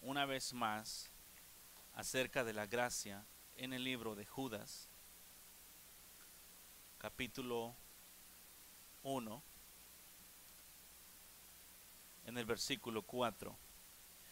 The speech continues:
Estas cosas, la gracia que esta, te he estado hablando últimamente, te la he estado hablando con el propósito de que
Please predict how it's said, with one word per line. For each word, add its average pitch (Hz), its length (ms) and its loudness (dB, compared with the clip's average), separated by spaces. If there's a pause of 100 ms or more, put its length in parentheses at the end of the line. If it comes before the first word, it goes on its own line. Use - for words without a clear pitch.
(220)
Estas 170 360 6
cosas, 135 680 2
la 113 180 6
gracia 123 460 8
que 120 180 4
esta, 139 260 6
te 120 400 8
he 135 40 10
estado 147 320 6
hablando 123 520 6 (400)
últimamente, 139 920 4 (400)
te 113 100 6
la 113 140 10
he 127 100 10
estado 151 280 6
hablando 127 420 6
con 107 180 0
el 104 80 -4
propósito 110 880 4 (440)
de 107 280 4
que 110 360 4